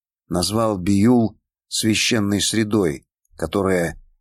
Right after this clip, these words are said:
является местом не для ухода от мира, а для более глубокого проникновения в него. Качества, присущие таким местам, раскрывают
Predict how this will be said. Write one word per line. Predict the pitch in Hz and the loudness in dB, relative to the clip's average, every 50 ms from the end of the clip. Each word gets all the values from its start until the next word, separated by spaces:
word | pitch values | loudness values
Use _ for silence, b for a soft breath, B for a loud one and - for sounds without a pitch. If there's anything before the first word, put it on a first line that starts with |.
| _ | _
является | - 87 87 95 95 101 98 92 87 - - - 87 | -6 -2 -2 0 0 0 0 0 -2 -2 -2 -2 0
местом | 87 101 110 107 - - - 101 90 87 - - - | 0 0 0 0 -2 -2 -2 -2 -2 -4 -4 -6 -6
не | 104 98 98 | -4 -2 -2
для | 87 85 95 98 95 | -2 0 0 0 0
ухода | 92 87 - - 117 98 95 87 | 0 -2 -2 -2 -2 0 0 -2
от | 85 78 - | -4 -4 -4
мира, | 92 92 82 78 73 69 65 - _ _ _ _ _ _ _ - | -4 -2 -2 -2 -4 -6 -8 -12 _ _ _ _ _ _ _ -8
а | - 87 85 | -6 -6 -4
для | 85 90 95 90 | -2 -2 -2 -2
более | 85 90 98 110 107 101 98 98 92 80 - _ _ | -4 -2 -2 0 0 0 0 0 -2 -4 -6 _ _
глубокого | - - 92 98 98 101 95 95 107 92 - - 90 87 87 82 - _ | -12 -6 -4 -2 -2 -2 -2 -2 -4 -4 -2 -2 -2 -2 -2 -4 -6 _
проникновения | - - 98 101 98 98 - - - 101 101 98 101 101 87 82 78 80 78 | -6 -4 -4 -4 -4 -6 -6 -4 -4 -2 -2 0 0 0 0 0 -2 -2 -4
в | 69 | -4
него. | 73 82 85 80 76 69 64 60 - _ _ _ _ _ _ _ _ _ _ _ _ _ _ _ _ _ _ _ _ _ | -4 -4 -4 -2 -4 -4 -8 -10 -14 _ _ _ _ _ _ _ _ _ _ _ _ _ _ _ _ _ _ _ _ _
Качества, | - 131 113 110 - 101 92 - - 104 90 | -6 -4 -4 -4 -4 -4 -4 -4 -2 -4 -2
присущие | - 101 101 87 - 110 104 90 - - - 95 85 | -2 -2 -2 0 0 0 0 0 0 -2 -2 -2 -2
таким | - 90 - - 101 95 90 92 | -4 -6 -4 -4 -4 -4 -2 -2
местам, | 90 82 - - - 104 98 95 90 - - | -2 -4 -4 -2 -2 -2 -2 -2 -4 -6 -6
раскрывают | - 95 90 85 - - 98 98 98 101 98 95 92 87 | -4 -4 -4 -4 -4 -4 -2 -2 0 0 0 0 -2 -2